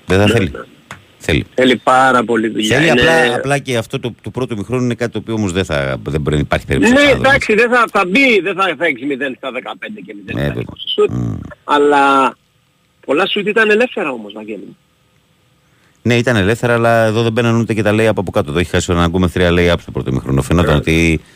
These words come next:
Speaker 1: ε, το τραμπούκισμα που έφαγαν από τον Ολυμπιακό τους, ε, τους κόστισε ψυχολογικά, τους χάλασε το μυαλό.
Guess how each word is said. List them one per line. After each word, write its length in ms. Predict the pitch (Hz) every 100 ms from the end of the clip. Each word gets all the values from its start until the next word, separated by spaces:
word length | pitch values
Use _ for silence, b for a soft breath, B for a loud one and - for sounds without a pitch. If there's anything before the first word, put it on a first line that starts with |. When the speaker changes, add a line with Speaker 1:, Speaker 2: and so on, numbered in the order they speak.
| B B B
Speaker 1:
ε, 360 | - 80 80 80 71 - 73 -
το 100 | 87
τραμπούκισμα 500 | 85 85 90 85 80
που 80 |
έφαγαν 220 | 92 85 82
από 100 | 76
τον 160 | 76
Ολυμπιακό 520 | 76 71 76 73 120 113
τους, 220 | 95 -
ε, 120 | 92
τους 120 | -
κόστισε 360 | - 101 - -
ψυχολογικά, 500 | - 78 78 76 78
τους 100 | -
χάλασε 260 | 82 78
το 80 | -
μυαλό. 300 | 73 76 73